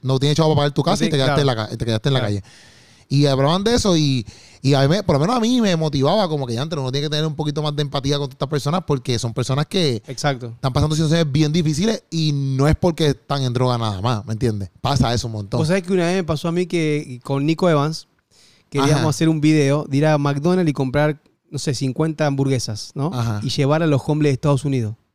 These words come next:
Speaker 1: Ya.
Speaker 2: Eh, eh, ahí en la, en, en Miami Beach.
Speaker 1: Ok.
Speaker 2: Porque aunque no crean, en Miami hay mucha pobreza.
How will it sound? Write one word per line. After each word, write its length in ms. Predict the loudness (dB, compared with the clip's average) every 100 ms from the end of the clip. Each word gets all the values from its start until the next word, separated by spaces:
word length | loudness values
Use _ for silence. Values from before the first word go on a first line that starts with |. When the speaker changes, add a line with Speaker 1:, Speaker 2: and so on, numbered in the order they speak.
| _
Speaker 1:
Ya. 320 | -8 -8 -8 _
Speaker 2:
Eh, 140 | -16 -6
eh, 160 | 0
ahí 200 | 2 2
en 100 | 0
la, 120 | -2
en, 240 | -2 -4 -2
en 160 | -2
Miami 280 | 0 0 0
Beach. 340 | 0 -2 -8 -12 _ _ _
Speaker 1:
Ok. 80 | -6
Speaker 2:
Porque 180 | 0 2
aunque 160 | 4 2
no 140 | 2
crean, 160 | 2 2
en 80 |
Miami 240 | 2 4 2
hay 140 | 0
mucha 320 | -2 -4 -2 0
pobreza. 500 | 2 2 2 -2